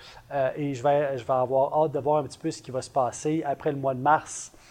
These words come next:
après que les périodes de renouvellement vont être complétées, là, pour les baux de, de six mois. On le sait, là, fin de mois de mars, ben, les gens vont avoir tout leur revenu confirmé. Ces gens-là vont aller faire leur financement pour ensuite de ça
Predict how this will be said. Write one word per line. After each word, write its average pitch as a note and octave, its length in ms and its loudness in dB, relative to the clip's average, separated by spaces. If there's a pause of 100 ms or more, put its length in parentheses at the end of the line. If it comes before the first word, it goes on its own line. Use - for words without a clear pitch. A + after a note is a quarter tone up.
(340)
après C#3 280 -4
que - 60 -14
les C3+ 100 -4
périodes C#3+ 400 0
de C3+ 100 -2
renouvellement C3+ 580 0
vont C3+ 140 -4
être B2 140 -6
complétées, C#3 560 -2
là, C#3 100 -2
pour C3+ 160 -8
les A#2+ 160 -6
baux C3 200 -8
de, A#2 200 -8
de A#2 140 -10
six - 240 -10
mois. B2 240 -2
On C3+ 100 -2
le A#2+ 60 -6
sait, D#3+ 240 -2
là, D3 160 0
fin C#3 240 -6
de C3 60 -4
mois B2 180 -4
de A#2 60 -8
mars, - 580 -2 (580)
ben, B2 240 -2
les B2+ 160 -2
gens C#3+ 240 2
vont C3+ 140 2
avoir C3 480 4
tout D#3+ 180 -6
leur C3+ 220 -2
revenu C#3 340 -2
confirmé. E3+ 800 2
Ces D#3 200 -6
gens-là C3+ 420 -2
vont C3+ 300 -2 (540)
aller C3+ 220 -8
faire E3+ 300 8
leur E3 160 2
financement C3+ 640 -8 (480)
pour C#3 120 -4
ensuite C3+ 460 -4
de B2+ 160 -8
ça C#3+ 320 -6